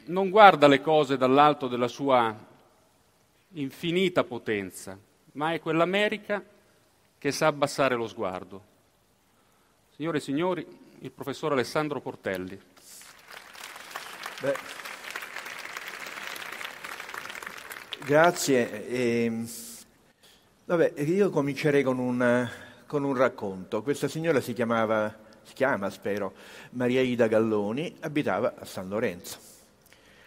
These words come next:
Speaker 2: La sera prima del diciannove luglio eravamo pronti per essere sfo-, eh, per essere sfollati.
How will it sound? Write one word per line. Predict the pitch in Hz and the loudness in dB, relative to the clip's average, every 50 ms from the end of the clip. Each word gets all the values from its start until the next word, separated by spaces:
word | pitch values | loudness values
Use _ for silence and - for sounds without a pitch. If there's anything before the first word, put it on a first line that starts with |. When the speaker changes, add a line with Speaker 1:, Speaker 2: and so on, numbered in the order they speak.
| - - _ - | -20 -20 _ -2
Speaker 2:
La | - 160 | 0 0
sera | 156 180 226 208 156 | 4 6 6 6 6
prima | 143 151 147 139 127 | 4 2 2 2 2
del | 117 117 | 2 2
diciannove | 113 113 - 123 110 113 120 107 107 | 0 -4 -6 -6 -4 -4 -2 -2 -2
luglio | 104 98 95 95 101 117 139 135 - - - - - - | -2 -4 -6 -4 -2 -2 -2 -2 -4 -12 -20 -20 -6 0
eravamo | 156 165 165 170 165 156 156 | 2 2 2 2 2 0 0
pronti | 147 165 175 160 160 160 | -2 -2 -4 -2 -2 0
per | 127 135 | 2 2
essere | 127 120 - - 120 113 | 2 2 2 0 -2 -2
sfo-, | 110 - - - - | -2 -6 -12 -10 -6
eh, | 123 123 117 | -4 -2 -2
per | 113 - 135 | 0 0 0
essere | 135 131 - 135 117 | 0 0 0 -2 -4
sfollati. | 117 - - 120 104 98 92 90 87 87 - 98 98 | -4 -4 -4 -4 -4 -2 -2 -4 -4 -6 -8 -12 -12